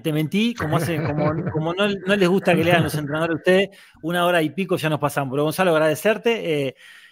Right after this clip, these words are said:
Speaker 1: a cuenta de mucho más seguramente, porque es enriquecedor hablar contigo y seguramente la gente lo, lo va a disfrutar también. Y bueno, muchas gracias porque es lo que más me gusta hacer y, y en estos medios alternativos ahora, quizás no, no en las grandes pantallas que, que viste que,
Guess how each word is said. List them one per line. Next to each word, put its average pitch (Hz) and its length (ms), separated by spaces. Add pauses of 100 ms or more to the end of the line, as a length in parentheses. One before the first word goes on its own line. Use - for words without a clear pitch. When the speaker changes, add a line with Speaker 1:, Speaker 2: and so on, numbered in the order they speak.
(160)
Speaker 1:
a 151 140
cuenta 214 300
de 175 80
mucho 190 280
más 202 160
seguramente, 190 480
porque 165 200
es 151 100
enriquecedor 151 500
hablar 156 220
contigo 185 420
y 180 60
seguramente 156 460
la 135 100
gente 156 300
lo, 135 160
lo 139 180
va 156 100
a - 20
disfrutar 143 480
también. 170 440 (340)
Y 147 60
bueno, 156 300 (280)
muchas 185 300
gracias 185 320
porque 131 720
es 156 160
lo 165 100
que 160 80
más 185 140
me 175 80
gusta 170 200
hacer 214 360
y, 170 260
y 170 100
en 185 80
estos 185 260
medios 185 320
alternativos 165 720
ahora, 196 300
quizás 165 240
no, 165 100
no 160 320
en 170 60
las 156 160
grandes 160 340
pantallas 160 600
que, 147 180
que 147 120
viste 156 260
que, 139 260